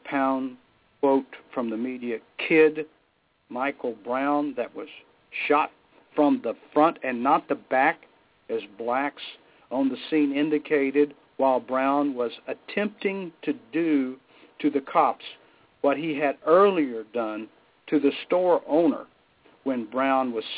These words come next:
stealing cigars caught on camera. Justice for Trayvon Martin, remember that? How about justice for James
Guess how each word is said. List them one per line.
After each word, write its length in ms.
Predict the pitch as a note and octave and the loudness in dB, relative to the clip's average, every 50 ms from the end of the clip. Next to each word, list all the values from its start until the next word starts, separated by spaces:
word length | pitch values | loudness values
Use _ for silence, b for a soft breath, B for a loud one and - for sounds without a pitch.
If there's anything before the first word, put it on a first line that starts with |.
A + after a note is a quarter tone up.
| - - | -12 -6
stealing 380 | - E3+ E3+ D#3+ D3+ C#3 B2 A#2 - | -6 -4 -2 0 0 0 0 -2 -8
cigars 500 | - - A#2 C#3 C#3 B2+ A2 G#2+ G#2+ A2 - - - | -12 -4 2 2 4 4 2 0 -4 -6 -10 -14 -4
caught 160 | - B2+ A#2+ | -2 -2 -2
on 140 | A#2+ A2 G#2+ | -2 -4 -8
camera. 400 | - - - C3+ A#2 G#2 G2+ - - _ _ _ _ _ _ _ _ _ _ _ _ _ _ _ _ _ _ _ _ _ _ _ | -6 -4 -4 -2 -2 -4 -8 -12 -14 _ _ _ _ _ _ _ _ _ _ _ _ _ _ _ _ _ _ _ _ _ _ _
Justice 480 | - E3+ D#3 C#3+ - - - - D3 D3 - - | 2 2 2 2 0 -6 -2 -2 -2 -2 -2 -6
for 200 | - B2 A#2+ A2+ b b b b b b b b _ _ - | -4 -4 -4 -4 b b b b b b b b _ _ 2
Trayvon 720 | - E3+ D#3 D3+ D3 C3 C#3+ C#3+ C#3+ C#3+ C#3+ C#3+ C#3+ C#3+ C#3 | 4 6 6 6 6 4 4 4 6 4 4 2 0 -4 -2
Martin, 580 | C#3+ D3 D3+ D#3 D#3+ D#3 F#3 F#3 F#3+ G3 F#3 D3 | 0 2 2 2 0 -2 -6 -6 -6 -8 -10 -10
remember 340 | B2+ A2 G#2+ A2+ A#2+ A#2+ B2+ | -10 -8 -8 -8 -4 -2 0
that? 320 | B2 B2+ C3 B2+ B2+ B2 - _ _ _ | 0 2 0 0 -2 -4 -8 _ _ _
How 220 | - D#3 E3+ E3 | -2 0 2 2
about 320 | C#3+ C3 B2 C#3 C#3 B2 - - - - | 2 2 2 0 0 0 -2 -8 -6 -2
justice 380 | D3 C#3+ - - - C3 C3 - - | -2 -2 -2 -2 -8 -10 -10 -10 -8
for 100 | - A2+ G#2 G2 - - - | -8 -8 -8 -10 -16 -10 -6
James 400 | C3+ C3+ C3+ C3+ C3 B2 A2+ | -4 -2 -2 -2 -4 -4 -8